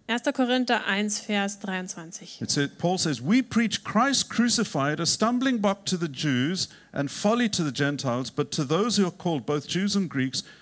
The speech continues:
Speaker 2: Christ is the power of God and the wisdom of God. For the foolishness of God is wiser than men, and the weaknesses of God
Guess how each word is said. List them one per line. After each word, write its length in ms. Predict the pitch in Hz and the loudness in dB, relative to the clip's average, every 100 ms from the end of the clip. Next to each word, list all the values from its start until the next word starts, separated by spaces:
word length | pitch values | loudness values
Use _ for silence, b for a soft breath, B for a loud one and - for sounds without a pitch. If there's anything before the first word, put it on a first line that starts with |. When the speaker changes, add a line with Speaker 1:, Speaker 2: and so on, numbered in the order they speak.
| B - | B -8
Speaker 2:
Christ 500 | - 180 254 - - | 0 0 2 0 -2
is 260 | 147 135 | -4 -2
the 100 | - | -4
power 480 | - - 175 247 262 | -6 -4 0 0 0
of 140 | 240 - | -2 -2
God 280 | 147 151 143 | -2 -2 -2
and 180 | 156 160 | -2 -2
the 80 | |
wisdom 480 | 156 156 226 - 185 | 0 0 0 0 -2
of 140 | 151 - | -4 -4
God. 340 | 120 92 - - B B B B | -4 -4 -6 -16 B B B B
For 200 | - 127 | -8 -4
the 80 | 131 | -4
foolishness 960 | - 220 262 254 196 165 - 160 147 - | -2 -2 0 -2 -2 -4 -4 -4 -4 -6
of 160 | 123 | -8
God 260 | 139 135 117 | -4 -4 -2
is 160 | 120 104 | -4 -2
wiser 380 | 123 147 165 | -2 -2 -4
than 220 | 165 175 151 | -4 -4 0
men, 240 | 123 107 | 0 0
and 160 | 110 107 | -2 -4
the 60 | |
weaknesses 640 | 104 139 165 180 170 165 151 | -4 -6 -6 -6 -6 -6 -8
of 120 | - | -8
God 360 | 127 110 101 | -6 -6 -6